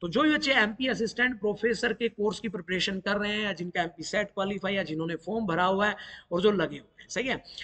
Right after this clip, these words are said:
तो आप जाके क्या करो, Google प्ले स्टोर पे जाइएगा, वहाँ पे जीएससी जयपुर आप डाउनलोड कर लीजिएगा।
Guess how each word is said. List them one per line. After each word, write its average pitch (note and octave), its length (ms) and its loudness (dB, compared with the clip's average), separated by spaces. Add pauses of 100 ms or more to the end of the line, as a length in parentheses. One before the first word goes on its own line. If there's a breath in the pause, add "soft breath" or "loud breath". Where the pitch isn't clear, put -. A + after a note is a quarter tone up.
(120 loud breath)
तो A#3+ 60 4
आप A#3 220 10
जाके G3 260 4
क्या G#3 180 4
करो, A#3 180 0
Google G3+ 320 0
प्ले G3+ 220 -2
स्टोर G3 200 -2
पे G3 120 -4
जाइएगा, F#3+ 300 2
वहाँ E3+ 160 2
पे F#3+ 100 -4
जीएससी E3+ 460 -2
जयपुर E3 340 -2
आप D#3 140 -2
डाउनलोड D3+ 360 -4
कर D#3+ 100 -2
लीजिएगा। G3 460 -2